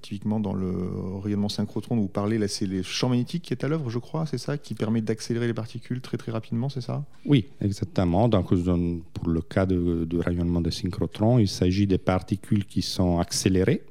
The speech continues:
Speaker 2: Donc, déjà, il faut les accélérer à très haute énergie. Donc, et après,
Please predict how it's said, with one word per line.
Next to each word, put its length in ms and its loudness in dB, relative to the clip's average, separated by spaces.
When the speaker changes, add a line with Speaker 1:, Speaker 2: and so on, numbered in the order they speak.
Speaker 2:
Donc, 180 2
déjà, 220 4
il 80 2
faut 120 -2
les 220 0
accélérer 640 -2
à 100 -4
très 220 -6
haute 240 -6
énergie. 480 0
Donc, 300 -2
et 160 4
après, 480 4